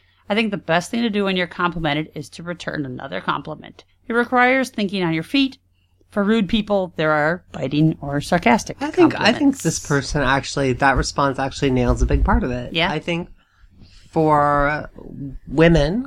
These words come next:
Speaker 1: Mm-hmm.
Speaker 2: compliments are a little more standard than they are for men.
Speaker 1: Mm-hmm.
Speaker 2: I, I, I think that I've dealt with that just in my office. It's normal for a woman to come over and be like, "Oh, great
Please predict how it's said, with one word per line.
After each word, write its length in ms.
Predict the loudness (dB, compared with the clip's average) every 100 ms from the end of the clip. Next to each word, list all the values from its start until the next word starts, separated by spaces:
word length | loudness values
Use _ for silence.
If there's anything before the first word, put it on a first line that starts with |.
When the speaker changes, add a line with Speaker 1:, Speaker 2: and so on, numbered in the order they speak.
| 0
Speaker 1:
Mm-hmm. 120 | 6
Speaker 2:
compliments 480 | 8 6 4 -2 -4
are 380 | -2 2 2 0
a 40 | 0
little 220 | 2 4
more 160 | 4 2
standard 460 | 0 -2 0 -2 0
than 120 | 2
they 80 | 4
are 180 | 4 4
for 160 | 2
men. 360 | 0 0 -4 0
Speaker 1:
Mm-hmm. 360 | 6 8 6
Speaker 2:
I, 180 | 2 -4
I, 120 | -2 -4
I 20 |
think 420 | -4 -2 -2 -2
that 260 | -2 -2 -4 -10 _ -4
I've 200 | -2 0
dealt 180 | -2 -2
with 120 | -6
that 300 | -4 -4 -8
just 200 | -12 -6
in 80 | -4
my 160 | -4
office. 500 | -6 -6 -10 -10 -18 _ _ _ -20 -20 -20 _
It's 200 | -10 -4
normal 600 | 2 4 4 0 -2 -6 -8
for 100 | -4
a 60 | -2
woman 200 | 0 -2
to 80 | -4
come 120 | -4
over 240 | -4 -2
and 160 | -2 -2
be 140 | 0
like, 200 | 0 -2 -6
"Oh, 240 | -6 -4
great 380 | -8 -8 -8 -8